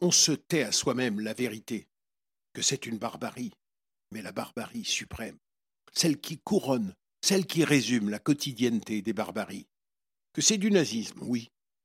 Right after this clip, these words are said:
mais qu'avant d'en être la victime, on en a été le complice. Que ce nazisme-là, on l'a supporté avant de le subir,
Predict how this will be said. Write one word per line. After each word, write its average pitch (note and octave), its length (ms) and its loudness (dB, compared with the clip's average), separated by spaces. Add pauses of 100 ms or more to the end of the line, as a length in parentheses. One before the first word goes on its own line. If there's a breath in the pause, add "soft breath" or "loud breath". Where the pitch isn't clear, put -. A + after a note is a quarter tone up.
(280)
mais - 80 -8
qu'avant C3+ 260 0
d'en A#2+ 160 2
être B2+ 240 0
la A2+ 100 -2
victime, A2+ 560 -4 (480)
on A2+ 120 0
en B2+ 100 2
a C3 100 2
été A#2 280 0
le G#2 80 -4
complice. - 680 -8 (520)
Que F3+ 80 6
ce G3+ 120 8
nazisme-là, D3+ 840 2 (320)
on C3 80 0
l'a D3 100 4
supporté C3+ 640 2
avant G#2+ 160 -2
de A2 80 -2
le G#2+ 100 -6
subir, A2 540 -4